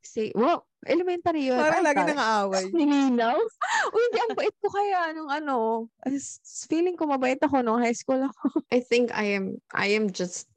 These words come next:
Speaker 1: okay type of student na parang, I am there, I'm functioning. You can really see me very well sa stage. Pero when it comes to, like, just being a student, sobrang wallflower ko. I mean, nakikihalubilo ako.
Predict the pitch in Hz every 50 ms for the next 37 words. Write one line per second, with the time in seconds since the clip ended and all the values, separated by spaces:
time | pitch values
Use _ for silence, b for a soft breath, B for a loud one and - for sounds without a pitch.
0 | - - - 196 190 - - 190 175 160 160 160 180 185 - - 165 170 170 -
1 | 170 170 - - - - 170 165 165 165 165 160 160 170 175 - - _ _ _
2 | _ _ - - 175 170 165 165 160 160 - - 175 170 165 165 165 170 175 B
3 | B B B B B B B 180 190 190 202 220 214 196 180 170 165 170 175 190
4 | 190 185 180 175 196 180 180 175 - 185 175 165 160 160 160 165 170 - _ -
5 | 180 175 180 - 233 214 208 196 190 190 185 190 190 185 180 - 175 175 175 175
6 | 175 170 175 175 170 170 160 156 165 165 170 170 165 170 170 165 165 165 - -
7 | - 165 - - - - 165 156 160 - 190 - - - - 180 180 175 175 175
8 | 175 - _ _ _ - - 180 175 175 170 - 180 170 170 - - 175 175 170
9 | 170 170 - _ - - 165 160 - - 165 170 160 160 160 160 - - - 165
10 | 160 160 165 165 165 170 - - - B B B B B B B - 190 185 180
11 | 185 190 185 170 160 175 170 170 175 - 180 175 170 170 165 175 170 165 160 -
12 | 165 160 165 175 - _ _ _ - B B B B B B 226 277 302 294 320
13 | 320 339 330 359 339 320 311 294 277 226 180 185 185 185 175 165 160 156 - 165
14 | 180 165 180 170 165